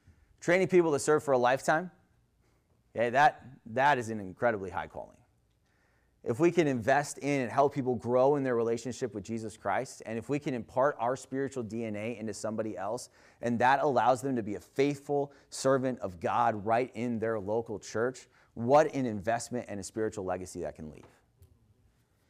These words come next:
Many individuals are involved in training. Many individuals are involved in training. Pastor Will and I have talked about this.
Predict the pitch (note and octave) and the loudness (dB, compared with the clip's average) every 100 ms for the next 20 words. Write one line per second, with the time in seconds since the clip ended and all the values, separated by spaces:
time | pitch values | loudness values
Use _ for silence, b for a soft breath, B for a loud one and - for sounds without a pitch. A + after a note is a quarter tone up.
0 | _ _ _ _ _ _ _ _ _ _ | _ _ _ _ _ _ _ _ _ _
1 | _ _ B2+ D#3+ G3+ G3+ G3 F3 E3 D#3+ | _ _ 4 8 10 10 8 8 8 8
2 | D3+ C#3+ B2 C3+ B2 A#2+ A#2+ A2 G#2 - | 8 6 4 2 2 4 4 2 -6 -8
3 | D#3 A2 - _ _ _ _ _ _ - | -8 -14 -20 _ _ _ _ _ _ -2
4 | D3 F3 D#3 D3+ C3+ C#3 A#2 B2 A2+ G#2+ | 0 2 0 0 2 2 2 -2 -2 0
5 | A2+ A#2 A#2 G#2+ G2+ G2+ G2 G2 - F2+ | 2 4 2 -2 -4 -2 -2 -4 -10 -14
6 | F2 E2+ E2+ _ _ _ _ _ _ - | -12 -14 -18 _ _ _ _ _ _ -14
7 | F2+ C#2 - _ _ _ _ _ _ _ | -14 -14 -20 _ _ _ _ _ _ _
8 | _ _ _ _ _ _ _ _ _ _ | _ _ _ _ _ _ _ _ _ _
9 | _ _ _ _ _ _ _ _ _ _ | _ _ _ _ _ _ _ _ _ _
10 | _ _ _ _ _ _ _ _ E3 D#3+ | _ _ _ _ _ _ _ _ 6 6
11 | - D#3 D3+ C#3+ A#2 C3+ A#2+ - A2 - | 8 6 8 6 6 6 6 6 4 6
12 | A#2+ - - | 4 2 -10